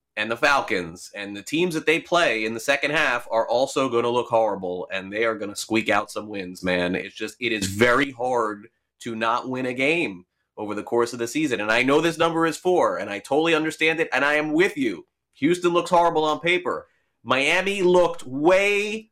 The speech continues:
worse than Houston did two years ago. Way worse. <laughs>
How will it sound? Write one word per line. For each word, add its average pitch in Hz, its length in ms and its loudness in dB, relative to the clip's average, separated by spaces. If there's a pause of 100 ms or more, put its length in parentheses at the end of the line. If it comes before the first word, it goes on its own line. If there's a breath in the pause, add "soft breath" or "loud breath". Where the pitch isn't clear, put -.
(120)
worse 156 720 0 (160)
than 143 160 2
Houston 160 520 -2
did 98 360 -4 (200)
two 160 180 0
years 180 260 2
ago. 101 420 -2 (120)
Way 214 460 4
worse. 262 680 2
<laughs> - 60 -20